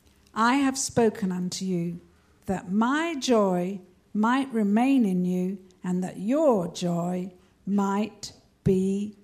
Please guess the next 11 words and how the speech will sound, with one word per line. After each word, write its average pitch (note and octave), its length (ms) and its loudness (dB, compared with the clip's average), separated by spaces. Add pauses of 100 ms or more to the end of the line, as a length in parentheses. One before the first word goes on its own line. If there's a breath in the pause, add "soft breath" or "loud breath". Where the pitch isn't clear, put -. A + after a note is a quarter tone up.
(140)
full." F#3 720 -2 (200)
<laughs> - 880 -10
Amen. B3 1000 2
Not B3+ 240 2
only C#4 400 2
overflowing C#4+ 960 0 (320 loud breath)
life, C#4 520 -4
not C4+ 240 -4
only C4+ 440 -4
abundant F4+ 680 -2
life, E4 400 -4